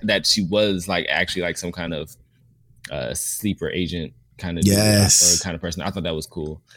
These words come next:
Speaker 2: Yeah.
Speaker 1: I thought that was better than them just making it only the assistant lady,
Speaker 2: Mm-hmm.
Speaker 1: 'cause if it was just only the assistant lady, that was just, like, that's stupid. Like, I need, I need a whole squad of ninja chicks. I don't need just one.
Speaker 2: Yeah, true that. Like, I, man,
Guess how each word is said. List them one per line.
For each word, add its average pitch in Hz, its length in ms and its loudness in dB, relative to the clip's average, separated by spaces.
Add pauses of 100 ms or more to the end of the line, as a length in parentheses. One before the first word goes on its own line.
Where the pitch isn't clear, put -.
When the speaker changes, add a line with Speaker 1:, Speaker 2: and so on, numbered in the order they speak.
Speaker 2:
Yeah. 90 120 2
Speaker 1:
I - 40 4
thought 95 160 2
that 98 120 2
was 92 200 -2
better 98 720 4
than 98 160 2
them 95 160 0
just 82 160 -4
making 95 340 2
it - 140 -2 (100)
only 107 640 0 (140)
the 104 220 0
assistant 107 480 -2
lady, 113 340 -2 (180)
Speaker 2:
Mm-hmm. 104 220 8
Speaker 1:
'cause 101 220 6
if 92 160 -4
it - 20 2
was 101 120 0
just 95 120 -6
only 101 160 -2
the 90 80 0
assistant 90 300 -4
lady, 78 280 -4 (760)
that 92 100 -2
was 82 160 -4
just, 82 180 -8
like, 64 120 -8
that's 71 160 -6
stupid. 82 440 -8 (140)
Like, 71 220 -14
I 90 40 -8
need, 90 280 -4
I 95 80 -6
need 87 140 -2
a 80 40 -6
whole 78 160 -10
squad 92 600 -4
of 78 200 -12
ninja 85 300 -6
chicks. - 460 -10
I 87 40 -12
don't 78 180 -10
need 87 200 -8
just - 240 -14
one. 73 260 -14 (140)
Speaker 2:
Yeah, 110 380 6 (120)
true 110 200 4
that. 98 260 2 (220)
Like, 101 180 0
I, - 140 0 (120)
man, 90 360 4